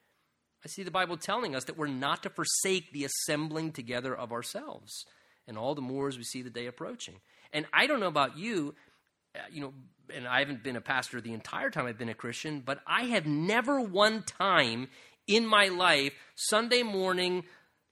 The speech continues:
multiple services, or a Wednesday night, or a Sunday night, or a men's Bible study, I've never one time gone to God's house and afterwards said,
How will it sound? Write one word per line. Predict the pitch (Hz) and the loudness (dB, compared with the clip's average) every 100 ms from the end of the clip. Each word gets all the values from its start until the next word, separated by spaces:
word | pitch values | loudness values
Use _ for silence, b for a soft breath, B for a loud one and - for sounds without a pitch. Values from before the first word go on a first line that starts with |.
| _ _ _ - | _ _ _ 0
multiple | 170 233 240 214 208 | 4 4 4 0 2
services, | - 202 180 180 180 180 151 | 4 4 2 -2 -2 -2 0
or | 123 | 0
a | |
Wednesday | 131 226 254 214 | 2 2 4 2
night, | 196 185 170 | 4 4 4
or | 151 | 2
a | - | 2
Sunday | 226 240 226 | 2 4 4
night, | 202 185 170 | 4 2 4
or | 147 | 2
a | |
men's | 151 220 247 | 4 2 2
Bible | 170 196 196 190 | 2 2 2 0
study, | 185 170 | -4 -2
I've | 226 175 | 0 0
never | 165 185 226 262 262 269 | 0 4 6 6 4 2
one | 226 196 214 214 | 2 2 2 0
time | - 185 185 156 147 | -6 0 2 2 0
gone | 135 156 160 | 0 0 0
to | 151 | -4
God's | 120 123 139 147 139 | 0 2 4 2 -2
house | - 156 120 101 117 - | -4 2 2 2 -4 -8
and | 135 | -2
afterwards | 139 147 131 120 - | 0 2 0 -6 -4
said, | 123 | -4